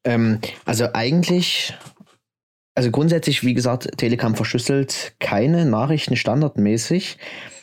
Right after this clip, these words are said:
Und dann gibt's aber meiner Meinung nach das Versprechen von Telegram, dass sie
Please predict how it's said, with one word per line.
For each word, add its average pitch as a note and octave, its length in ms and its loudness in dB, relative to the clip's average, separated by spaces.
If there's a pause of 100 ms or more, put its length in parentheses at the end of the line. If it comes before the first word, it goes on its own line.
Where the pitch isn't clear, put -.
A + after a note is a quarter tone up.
(380)
Und A#2+ 240 2
dann D3+ 380 2
gibt's - 380 -4
aber A#2+ 140 2
meiner A#2+ 220 2
Meinung D3 280 2
nach D3 180 0
das B2 140 -2
Versprechen - 640 0
von A#2 240 0
Telegram, C#3 640 0
dass B2+ 200 -2
sie A#2+ 340 0